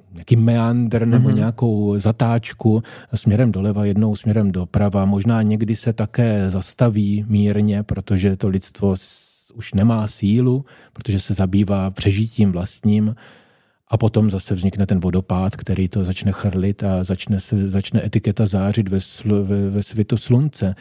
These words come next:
Speaker 1: jako duha. Já si osobně myslím, že, mm, etiketa zemře, až zemře lidstvo.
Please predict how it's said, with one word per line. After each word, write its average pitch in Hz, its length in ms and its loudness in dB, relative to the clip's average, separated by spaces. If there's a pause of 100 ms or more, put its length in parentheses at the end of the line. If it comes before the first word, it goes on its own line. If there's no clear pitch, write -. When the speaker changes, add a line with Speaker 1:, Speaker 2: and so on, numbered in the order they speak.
(160)
Speaker 1:
jako 104 200 0
duha. 104 340 0 (300)
Já 127 180 4
si - 200 -2
osobně 139 400 2
myslím, 123 400 2
že, 117 260 0 (360)
mm, 131 260 0 (340)
etiketa 123 400 2
zemře, 107 320 0
až 107 120 0
zemře 92 260 -2
lidstvo. 85 400 -10